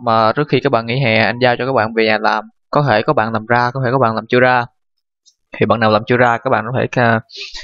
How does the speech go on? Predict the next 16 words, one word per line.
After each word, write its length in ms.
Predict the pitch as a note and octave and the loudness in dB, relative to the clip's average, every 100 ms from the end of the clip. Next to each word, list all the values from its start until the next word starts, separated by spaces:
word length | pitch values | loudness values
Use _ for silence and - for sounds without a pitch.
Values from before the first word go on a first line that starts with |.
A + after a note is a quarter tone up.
| - | -4
tham 120 | - A#2+ A2+ | -2 -2 -4
khảo 340 | G2+ G2 C#3 - - - | -2 0 -2 -6 -16 -4
cái 100 | C3+ | -2
video 300 | C3+ B2+ B2 | 2 2 2
này 200 | A#2 A2 | 0 0
để 120 | A2+ | 0
xem 180 | A#2 B2+ | 0 -2
cái 60 | C3 | -2
cách 120 | C#3+ - | -4 0
của 80 | |
anh 100 | C3+ | -2
làm 300 | B2 A2 G#2 | 2 0 0
nó 100 | A2+ | -2
có, 300 | B2+ C3+ C#3 C#3 - _ - | 0 2 2 0 -8 _ -4
thứ 60 | |
nhất, 140 | D#3 | 0